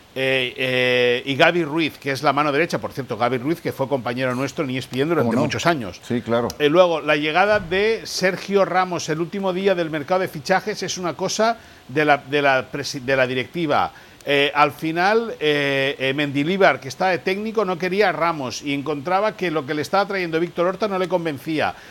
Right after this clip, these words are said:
Speaker 1: A los siete partidos se cargan a Mendilibar. Cuando entras en esa vorágine y entras en esa dinámica tan negativa y has, y vienes de estar en lo más alto de todo,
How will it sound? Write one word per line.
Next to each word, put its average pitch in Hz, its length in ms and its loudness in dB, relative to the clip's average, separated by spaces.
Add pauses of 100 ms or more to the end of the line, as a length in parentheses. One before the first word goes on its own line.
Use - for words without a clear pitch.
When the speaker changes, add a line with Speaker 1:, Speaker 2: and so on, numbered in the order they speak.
Speaker 1:
A 151 120 2
los 156 140 0
siete 190 260 0
partidos 202 340 0
se 190 80 -4
cargan 196 320 2
a 190 80 0
Mendilibar. 143 600 -2 (460)
Cuando 165 240 4
entras 202 300 0
en 214 100 -4
esa 180 220 0
vorágine 131 720 0 (560)
y 180 80 4
entras 190 300 -2
en 180 80 -2
esa 165 240 0
dinámica 143 480 0
tan 131 240 -2
negativa 127 580 0 (300)
y 170 180 2
has, 190 380 4
y 160 100 -6
vienes 196 320 0
de 170 60 -2
estar 190 380 2
en 156 200 0
lo 165 140 2
más 196 280 -4
alto 151 380 0
de 117 120 -4
todo, 131 420 -4